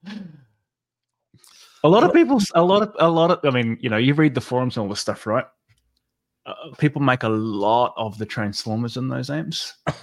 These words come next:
Speaker 2: <coughs> In
Speaker 1: Too
Speaker 2: which
Speaker 1: much
Speaker 2: amp?
Speaker 1: is made of the Transformers out of the,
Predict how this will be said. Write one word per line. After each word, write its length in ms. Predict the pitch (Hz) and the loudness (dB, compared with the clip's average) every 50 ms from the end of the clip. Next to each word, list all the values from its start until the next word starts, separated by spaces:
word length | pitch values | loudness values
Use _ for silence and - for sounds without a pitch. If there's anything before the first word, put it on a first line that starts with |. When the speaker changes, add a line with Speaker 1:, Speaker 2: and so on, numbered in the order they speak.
| - - - _ - - - - - | -12 -14 -12 _ -8 -8 -8 -6 -6
Speaker 2:
<coughs> 0 | |
In 1500 | 123 107 - - - _ _ _ _ _ _ _ _ _ _ _ _ _ _ _ _ - - _ _ _ _ _ 110 110 | -6 -6 -6 -10 -20 _ _ _ _ _ _ _ _ _ _ _ _ _ _ _ _ -20 -20 _ _ _ _ _ -2 0
Speaker 1:
Too 60 | 113 | 0
Speaker 2:
which 100 | 113 117 | 2 2
Speaker 1:
much 120 | 117 - | 0 0
Speaker 2:
amp? 100 | 78 76 | 0 -4
Speaker 1:
is 200 | - - - 110 - | -6 -10 -12 -10 -6
made 240 | 117 113 120 131 127 | -4 -4 -2 -2 -4
of 80 | 127 120 | -4 -6
the 80 | 135 120 | -8 -8
Transformers 640 | - 143 131 131 131 - - 143 143 151 156 147 | -6 -6 -4 -4 -6 -6 -6 -4 -4 -4 -2 0
out 120 | 160 156 160 | 0 0 0
of 60 | 156 | 0
the, 80 | 147 | -2